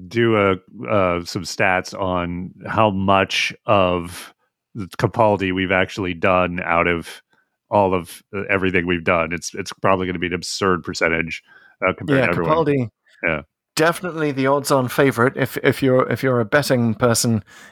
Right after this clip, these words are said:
Speaker 2: in, out there in the audience, uh, you know, we, we do need to open a book on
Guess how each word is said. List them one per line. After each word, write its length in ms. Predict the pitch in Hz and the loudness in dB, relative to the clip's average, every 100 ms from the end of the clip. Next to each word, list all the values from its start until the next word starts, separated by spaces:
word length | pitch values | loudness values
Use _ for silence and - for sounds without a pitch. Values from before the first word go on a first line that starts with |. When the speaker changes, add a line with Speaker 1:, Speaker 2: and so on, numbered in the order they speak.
| - | -2
Speaker 2:
in, 240 | 120 113 | 2 2
out 200 | 113 113 | 2 2
there 180 | 120 113 | 4 4
in 80 | 110 | 4
the 120 | 107 | 2
audience, 500 | 107 113 104 104 - - | 2 2 0 2 0 0
uh, 440 | 101 101 101 101 98 - - - - | -2 0 2 2 0 -6 -20 -20 -12
you 80 | 110 | -2
know, 160 | 104 98 | 0 4
we, 160 | 107 | 2
we 160 | 113 113 | 4 2
do 160 | 120 120 | 4 4
need 160 | 120 | 4
to 100 | - | 4
open 260 | 123 117 110 | 2 2 2
a 60 | |
book 380 | 101 123 107 - - | 4 2 2 0 0
on 380 | 113 101 101 | 2 2 2